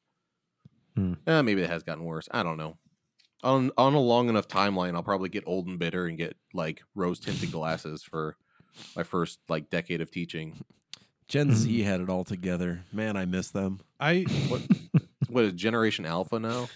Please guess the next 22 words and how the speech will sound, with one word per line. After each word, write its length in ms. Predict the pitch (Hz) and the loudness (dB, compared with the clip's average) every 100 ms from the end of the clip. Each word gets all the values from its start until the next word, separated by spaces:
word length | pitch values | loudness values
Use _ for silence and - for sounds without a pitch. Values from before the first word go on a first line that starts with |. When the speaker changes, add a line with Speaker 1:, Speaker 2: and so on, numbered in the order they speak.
| - - | -18 -12
Speaker 3:
It's, 160 | - - | -12 -6
yeah, 220 | 107 92 | -2 0
it's 140 | 87 78 | 0 -4
alpha. 360 | 92 - 98 123 - - | -8 -8 -10 -10 -16 -12
Speaker 4:
I, 160 | - 160 | -2 0
Speaker 2:
Yeah. 140 | 170 165 | 0 2
Speaker 4:
I 120 | 180 | 6
was 240 | 233 151 | 6 6
always 280 | 151 139 123 | 6 4 2
just 240 | - 117 | -2 -4
raised 500 | 127 123 123 127 123 | -2 0 2 2 0
with 260 | 127 117 - | -2 -4 -4
the, 340 | 123 117 113 104 _ _ | -4 -4 -6 -8 _ _
the 100 | - | -4
thought, 360 | 117 - 113 120 | -4 -2 -2 -2
like, 240 | 117 110 117 | -4 -4 -2
if 100 | 135 | 2
I 140 | 139 | 2
do 180 | 131 131 | 4 0
something 380 | - 139 127 113 | 2 0 0 4
bad 260 | 107 117 | 4 4
enough, 260 | 127 131 | 2 0